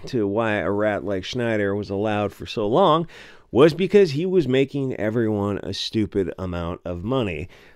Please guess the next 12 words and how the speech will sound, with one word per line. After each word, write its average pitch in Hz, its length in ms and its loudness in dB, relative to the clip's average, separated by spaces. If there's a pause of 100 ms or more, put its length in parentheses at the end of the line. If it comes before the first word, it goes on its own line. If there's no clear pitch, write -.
(180)
So 151 200 2
for 156 100 0
them 196 220 6
to 147 80 6
fire 170 500 2
him, 107 420 -2 (200)
the 127 160 2
evidence 120 360 2
must 110 220 -2
have 113 80 -6
been 92 240 -2
absurd. 98 640 0